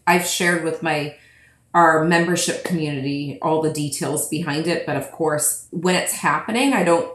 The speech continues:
usually want to share something that's going on in the moment, because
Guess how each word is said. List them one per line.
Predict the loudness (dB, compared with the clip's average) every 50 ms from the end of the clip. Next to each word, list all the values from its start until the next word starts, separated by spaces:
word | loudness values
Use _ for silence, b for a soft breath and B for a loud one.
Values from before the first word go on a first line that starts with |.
| -2
usually | 0 0 0 2 2 0 0
want | 0 0 -4 -4 -4
to | -6 -4
share | -2 -2 -2 0 0 0 -2 -2
something | -4 -6 -6 -6 -4
that's | -6 -4 -4 -4
going | -2 -2 -2 -2
on | -2 -4 -6 -6
in | -6 -4 -4
the | -2
moment, | -2 -2 -2 -2 -2 -2 -4 -4 -4 -6
because | -6 -4 -2 0 0 0 -2 -4 -6 B